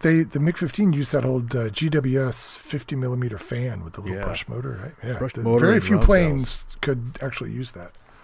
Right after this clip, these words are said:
Speaker 2: And these, these
Speaker 1: Um,
Speaker 2: were actually able to fly indoors at the time. This was pretty amazing. So I had something a lot like that, but it was an X thirty-one, which was a canard pusher, uh, not c-,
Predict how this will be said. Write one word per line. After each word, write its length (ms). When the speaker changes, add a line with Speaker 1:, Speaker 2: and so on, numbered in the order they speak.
Speaker 2:
And 100
these, 220
these 180
Speaker 1:
Um, 20
Speaker 2:
were 220
actually 200
able 140
to 60
fly 220
indoors 380
at 80
the 60
time. 280
This 160
was 180
pretty 220
amazing. 340
So 140
I 40
had 140
something 240
a 60
lot 160
like 180
that, 160
but 60
it 40
was 100
an 100
X 160
thirty-one, 520
which 180
was 140
a 60
canard 580
pusher, 600
uh, 140
not 220
c-, 60